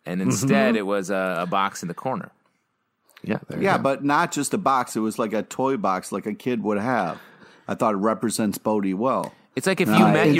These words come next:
Speaker 2: Interesting.
Speaker 1: hero
Speaker 2: I disagree
Speaker 1: and he
Speaker 2: with
Speaker 1: was
Speaker 2: you.
Speaker 1: just a box in the room, you know? Pete?
Speaker 2: Or if
Speaker 3: Like
Speaker 2: you
Speaker 3: if
Speaker 2: met Superman and you're like, "Wow,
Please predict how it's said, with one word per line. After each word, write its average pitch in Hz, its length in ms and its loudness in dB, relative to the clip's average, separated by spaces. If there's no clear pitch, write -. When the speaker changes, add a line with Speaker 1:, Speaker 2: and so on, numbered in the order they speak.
Speaker 2:
Interesting. 123 180 2
Speaker 1:
hero 135 300 4
Speaker 2:
I - 20 2
disagree 123 380 4
Speaker 1:
and 151 100 2
he - 60 4
Speaker 2:
with 107 80 2
Speaker 1:
was - 80 2
Speaker 2:
you. 101 60 -4
Speaker 1:
just - 120 -8
a 90 60 -6
box 92 720 -4
in 82 120 -6
the 76 100 -6
room, 82 380 -6
you 78 100 -14
know? 82 200 -8
Pete? 95 260 -4
Speaker 2:
Or 170 140 4
if 175 40 6
Speaker 3:
Like 135 120 4
Speaker 2:
you 160 60 4
Speaker 3:
if 143 40 2
Speaker 2:
met 139 380 2
Superman 98 880 2
and 123 100 0
you're 131 140 0
like, 127 260 2
"Wow, 139 680 0